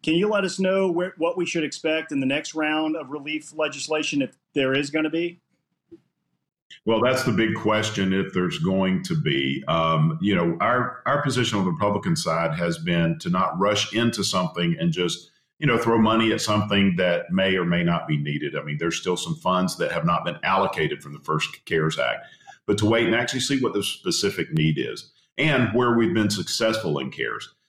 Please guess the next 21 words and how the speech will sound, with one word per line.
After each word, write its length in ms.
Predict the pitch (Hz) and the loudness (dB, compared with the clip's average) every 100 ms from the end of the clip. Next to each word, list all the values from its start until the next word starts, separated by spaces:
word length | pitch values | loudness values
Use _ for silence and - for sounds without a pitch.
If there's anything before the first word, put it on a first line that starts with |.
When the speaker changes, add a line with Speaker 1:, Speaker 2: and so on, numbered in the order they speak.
| _ | _
Speaker 2:
The 60 | - | -2
P 180 | 117 113 | 0 2
P 180 | 110 | 2
P 200 | 110 113 110 | 2 0 2
program 480 | 110 110 113 131 | 0 2 2 2
was 160 | 113 110 | 2 0
phenomenally 760 | - 107 110 123 90 73 62 62 | 0 0 2 2 0 -2 -4 -6
successful 840 | - - - 82 71 - 78 - | -6 -6 -4 -2 -2 -2 -4 -4
across 400 | 80 90 85 - | -4 0 0 -2
the 60 | 78 | -4
board. 480 | 82 95 80 - | 0 2 0 0
And 100 | 87 | -2
I, 180 | 98 87 98 | 0 -2 -2
and 140 | 104 | 0
I 40 | 98 | 0
especially 520 | - 139 160 - - | -2 -2 0 0 -2
credit 480 | - 98 87 90 - - | 0 0 0 -2 -8 -20
some 380 | - - 120 120 | -6 -2 0 2
of 100 | 120 | 2
our, 420 | 107 101 95 92 85 | 2 2 2 0 -2
uh, 200 | 87 | -2